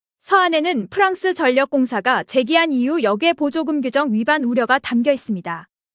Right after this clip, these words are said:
페트르 피알라 체코 총리는 이를 프랑스 출신 위원의 개인적 의견이라고 일축했으나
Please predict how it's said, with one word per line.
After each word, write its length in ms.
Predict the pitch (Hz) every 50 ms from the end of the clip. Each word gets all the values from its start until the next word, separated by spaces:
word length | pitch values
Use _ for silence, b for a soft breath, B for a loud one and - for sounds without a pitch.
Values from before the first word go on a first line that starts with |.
| _ _ _
페트르 380 | - 359 359 - 359 339 349
피알라 420 | 349 - 359 370 339 339 320 330 339
체코 400 | - - 339 294 - - 285 294
총리는 540 | 294 - 349 349 320 311 302 294 302 302 226
이를 260 | 220 233 254 262 277
프랑스 440 | - - 370 359 339 330 - 349 -
출신 420 | - 311 247 233 - 277 285 254
위원의 380 | 214 226 254 254 254 277 277 -
개인적 520 | - - 240 262 277 294 285 311 294 226
의견이라고 680 | - 247 208 254 240 226 214 196 185 180 185 254 294 -
일축했으나 840 | - 254 262 - - 320 - - 247 - - 214 202 185 175 -